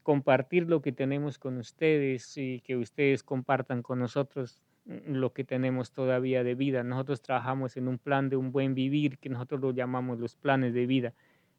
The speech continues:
Nosotros no queremos acabar el planeta, queremos cuidarlo, queremos que la riqueza sea de goce para todos, pero en una manera equitativa, que no sea que se copte en un solo lugar. Porque yo siempre pienso y digo desde mis antepasados,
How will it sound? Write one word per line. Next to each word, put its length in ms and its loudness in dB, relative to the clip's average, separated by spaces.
Nosotros 320 -2
no 180 4
queremos 400 4
acabar 400 0
el 100 0
planeta, 440 -4
queremos 420 -4
cuidarlo, 560 0
queremos 420 -2
que 120 -8
la 100 2
riqueza 420 -6
sea 360 -2
de 200 0
goce 280 0
para 280 -4
todos, 480 -4
pero 180 -4
en 80 0
una 180 2
manera 300 0
equitativa, 800 0
que 140 -12
no 160 -6
sea 380 -2
que 120 -6
se 160 -6
copte 380 2
en 120 2
un 120 0
solo 280 -2
lugar. 360 -2
Porque 280 -4
yo 120 2
siempre 380 -2
pienso 400 -2
y 40 -4
digo 280 2
desde 180 0
mis 220 -2
antepasados, 840 -2